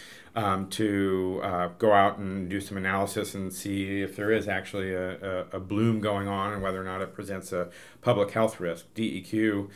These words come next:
also maintains a, uh, website where they list all of the advisories and closures that are in place for the state. When I checked it yesterday, there were six different reservoirs and lakes that were on that list. Um, across the state, I think it was Fernan Lake and,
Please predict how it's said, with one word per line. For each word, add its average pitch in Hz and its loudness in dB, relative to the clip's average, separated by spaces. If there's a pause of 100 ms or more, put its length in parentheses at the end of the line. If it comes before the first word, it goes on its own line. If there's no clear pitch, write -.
(280)
also 120 6
maintains 107 -2
a, 95 -2
uh, 90 -6
website 113 2
where 98 0
they 90 0
list 107 2
all 104 8
of 92 2
the 95 0
advisories 101 0
and 90 -6
closures 127 4
that 117 0
are 113 0
in 107 -2
place 113 -2
for - -8
the 104 -6
state. 107 -2 (300)
When 98 -4
I 92 -2
checked 92 -4
it - -8
yesterday, 101 2
there 95 2
were 85 0
six - -2
different 110 -4
reservoirs 104 0
and 104 -6
lakes 101 -4
that - -4
were 101 -4
on 101 -2
that 101 -2
list. 107 -6 (360)
Um, 87 -4
across 120 4
the 101 -6
state, 95 -2
I 90 -2
think 92 -4
it - -4
was 90 -4
Fernan 110 0
Lake 104 2
and, 90 -4